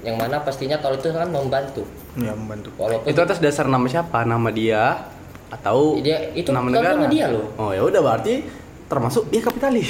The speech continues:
Speaker 3: <laughs>
Speaker 1: Yep. Ya,
Speaker 3: Karena
Speaker 1: emang.
Speaker 3: ya udah, kalian kalau mau sini lebih cepat pakai tol aku aja lah.
Speaker 1: Ya.
Speaker 3: Kalian bayar sama
Speaker 2: Ya,
Speaker 3: aku. Toh ini
Speaker 2: seharusnya
Speaker 3: kan punya aku.
Speaker 2: Ya seharusnya kan yang kayak gitu, yang sifatnya umum itu kan negara yang mengatur, seharusnya.
Speaker 3: Iya. Seharusnya
Speaker 2: Milik
Speaker 3: itu nggak,
Speaker 2: negara.
Speaker 3: nggak diperbolehkan di-,
Speaker 2: Iya.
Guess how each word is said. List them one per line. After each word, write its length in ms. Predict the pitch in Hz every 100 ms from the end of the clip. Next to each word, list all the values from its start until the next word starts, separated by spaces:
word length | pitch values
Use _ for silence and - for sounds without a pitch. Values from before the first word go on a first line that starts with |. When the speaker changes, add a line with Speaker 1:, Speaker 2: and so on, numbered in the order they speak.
| 185
Speaker 3:
<laughs> 320 | 139 180 - - - - - -
Speaker 1:
Yep. 160 | 143 151 - - -
Ya, 140 | - 127
Speaker 3:
Karena 180 | 240 226
Speaker 1:
emang. 160 | -
Speaker 3:
ya 120 | - 233
udah, 160 | 254
kalian 180 | 208 240
kalau 180 | 330 233
mau 100 | 214
sini 220 | 214 214
lebih 160 | 202 180
cepat 320 | 196 403 -
pakai 240 | 208 208 -
tol 160 | 175
aku 180 | 196 -
aja 220 | 480 302
lah. 120 | 311 - - -
Speaker 1:
Ya. 220 | 123 107 104
Speaker 3:
Kalian 160 | 156 156
bayar 160 | 127 131
sama 240 | 135 127
Speaker 2:
Ya, 80 | 156
Speaker 3:
aku. 80 | 226
Toh 80 |
ini 20 | 180
Speaker 2:
seharusnya 380 | 143 247 240
Speaker 3:
kan 120 | 220 392
punya 200 | 294 180
aku. 180 | - 123 120 - - -
Speaker 2:
Ya 120 | 135 131
seharusnya 380 | 139 139 175 185
kan 120 | 208 190 -
yang 180 | 165
kayak 260 | 156 160 160 165
gitu, 200 | 185 139
yang 160 | 131 135
sifatnya 400 | 135 143 143 143
umum 160 | 147
itu 80 | 147
kan 220 | 190 196 - - - -
negara 400 | 151 160 180 180
yang 160 | 156
mengatur, 600 | 147 156 160 139 120 117 117
seharusnya. 340 | 135 170 147
Speaker 3:
Iya. 480 | 113 - 117 117 -
Seharusnya 300 | 131 156 196
Speaker 2:
Milik 80 | 226
Speaker 3:
itu 60 |
nggak, 140 | 285 202
Speaker 2:
negara. 120 | 190 147
Speaker 3:
nggak 160 | 190
diperbolehkan 580 | 127 190 185 185 185 180
di-, 180 | 175 170
Speaker 2:
Iya. 180 | 160 131